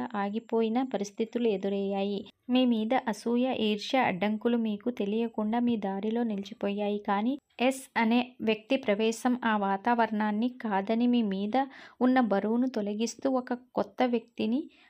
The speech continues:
అందిస్తుంది. ఈ వ్యక్తిని మీరు మొదటిసారి చూసినప్పుడు ఏదో ఒక ప్రత్యేకమైన అనుభూతి కలుగుతుంది. వీరి మాటలు సాధారణంగా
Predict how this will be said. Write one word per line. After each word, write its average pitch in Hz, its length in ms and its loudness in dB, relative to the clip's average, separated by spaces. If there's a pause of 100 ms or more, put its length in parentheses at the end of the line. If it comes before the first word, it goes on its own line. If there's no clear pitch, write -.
(140)
అందిస్తుంది. 208 800 -4 (200)
ఈ 247 160 2
వ్యక్తిని 240 480 0
మీరు 262 280 2 (380)
మొదటిసారి 226 800 -2
చూసినప్పుడు 220 720 -4 (160)
ఏదో 208 240 0
ఒక 247 160 0
ప్రత్యేకమైన 240 800 0
అనుభూతి 208 520 -2
కలుగుతుంది. 202 640 -6 (420)
వీరి 262 240 4
మాటలు 226 520 2
సాధారణంగా 233 720 2